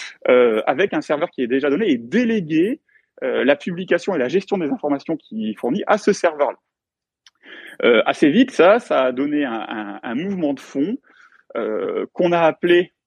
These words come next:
euh, à mon avis un peu à tort, euh, le user-generated content,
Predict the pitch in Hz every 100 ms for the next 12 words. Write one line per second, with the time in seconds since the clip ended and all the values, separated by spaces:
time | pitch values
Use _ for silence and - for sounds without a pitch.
0 | _ 104 95 - - - - 139 156 151
1 | 170 135 139 127 - 196 170 131 131 117
2 | 120 117 117 _ _ 117 170 190 208 156
3 | 165 160 160 156 - 147 - 143 127 139